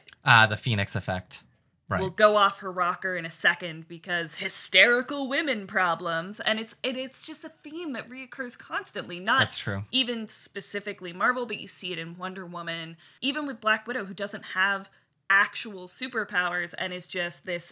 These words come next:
Speaker 2: amazingly trained assassin. It's like, "I only murder people because, you know, I was psychologically traumatized and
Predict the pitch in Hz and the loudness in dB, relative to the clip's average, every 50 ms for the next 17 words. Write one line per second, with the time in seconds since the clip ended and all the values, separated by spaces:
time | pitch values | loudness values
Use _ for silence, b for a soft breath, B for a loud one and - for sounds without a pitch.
0 | - 202 196 185 190 190 190 185 190 196 190 190 180 180 175 - - 190 180 160 | -4 -4 -4 -2 -2 -4 -2 -2 -2 -4 -6 -8 -8 -10 -10 -6 -6 -6 -6 -6
1 | 175 - - 180 175 185 196 - - 175 160 160 160 160 - 160 160 156 - - | -8 0 4 6 6 6 4 2 -4 -6 -4 -6 -8 -10 -4 -4 -4 -4 -4 0
2 | - 202 240 254 262 247 233 214 202 208 226 247 247 226 214 202 - - 214 190 | 4 4 4 4 4 0 -2 -4 -4 2 6 6 6 6 4 -2 -4 -6 -10 -8
3 | - 190 180 185 175 180 175 - 208 180 175 175 170 165 - - - - _ _ | -6 -4 -4 -4 -4 -6 -6 -2 -2 0 0 -2 -4 -8 -10 -14 -16 -18 _ _
4 | _ _ - 180 175 175 175 175 165 170 170 - - 196 175 180 175 160 160 165 | _ _ -14 -8 -4 -2 2 2 2 0 0 -2 0 -2 0 0 -2 -4 -4 -4
5 | 165 170 165 - - 226 247 233 220 226 220 196 190 190 180 - - - 185 175 | -8 -12 -12 -8 -2 0 0 0 2 2 2 2 2 2 -2 -4 -4 -4 -2 -2
6 | 170 170 170 170 165 | -2 -4 -4 -8 -12